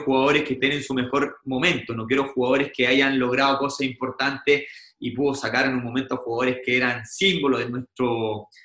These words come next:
fútbol nacional, y él dijo, "No, yo quiero jugadores que me rindan", y les cambió la mentalidad. Si tú te das cuenta, en esa selección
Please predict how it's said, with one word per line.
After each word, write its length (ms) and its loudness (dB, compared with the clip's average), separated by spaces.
fútbol 300 0
nacional, 720 0
y 140 2
él 160 2
dijo, 200 -4
"No, 220 -8
yo 80 -8
quiero 240 -2
jugadores 340 0
que 220 2
me 100 2
rindan", 400 0
y 100 -2
les 160 2
cambió 260 2
la 120 4
mentalidad. 580 2
Si 160 -8
tú 100 -2
te 100 -2
das 200 2
cuenta, 400 2
en 80 0
esa 220 -4
selección 600 0